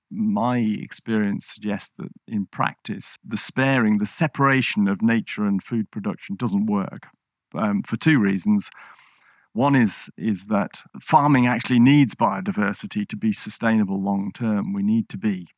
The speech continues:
supporting nature in farmland so that there are pollinators, so that there are natural enemies of crop pests, so that the soil is healthy and so on. And the other is that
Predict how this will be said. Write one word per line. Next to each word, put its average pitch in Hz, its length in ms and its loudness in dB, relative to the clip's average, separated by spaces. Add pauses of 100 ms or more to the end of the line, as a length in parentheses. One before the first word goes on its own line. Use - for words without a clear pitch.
supporting 101 680 -4 (100)
nature 107 540 -2
in 104 260 2
farmland 101 600 -4
so 101 180 -2
that 98 160 -8
there 101 140 -6
are 104 40 -10
pollinators, - 840 -8 (480)
so - 180 -4
that 95 180 -4
there 104 140 -2
are 104 80 0
natural 101 380 -2
enemies 98 300 -2
of 98 100 -10
crop - 260 -14
pests, - 280 -6
so 101 100 -4
that 95 120 -16
the 98 120 -12
soil 101 360 -2
is 92 140 -8
healthy - 320 -10
and 95 160 -6
so 104 140 -4
on. - 340 -8 (640)
And 131 160 6
the 135 120 8
other 180 260 4
is 110 180 0
that 104 220 -2